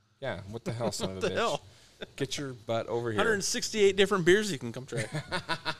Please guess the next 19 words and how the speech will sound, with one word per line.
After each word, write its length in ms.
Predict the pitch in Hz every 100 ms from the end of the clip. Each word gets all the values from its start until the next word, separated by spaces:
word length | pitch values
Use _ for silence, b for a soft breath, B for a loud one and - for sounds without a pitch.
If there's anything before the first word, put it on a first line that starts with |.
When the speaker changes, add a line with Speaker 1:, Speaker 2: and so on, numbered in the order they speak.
| 135 - B B B B
Speaker 1:
No, 240 | 131 113 107
so 340 | 143 147 139
he's 340 | 139 185 190
had 240 | 143 143 147
my 140 | 143
beer. 460 | 127 123 117 113 110 B B B _
He's 200 | 170 151
busy. 380 | 131 147 139 135
He's 180 | 139
ru-, 120 | 135 147
he 140 | 143
runs 260 | 151 139 -
two 160 | -
companies. 580 | 135 131 123 131 127 120
I'm 120 | 107
not 160 | 117 95
making 240 | 110 104
excuses. 760 | 104 - 110 101 - 98 92 - b b b b -
Um, 480 | 98 92 90 90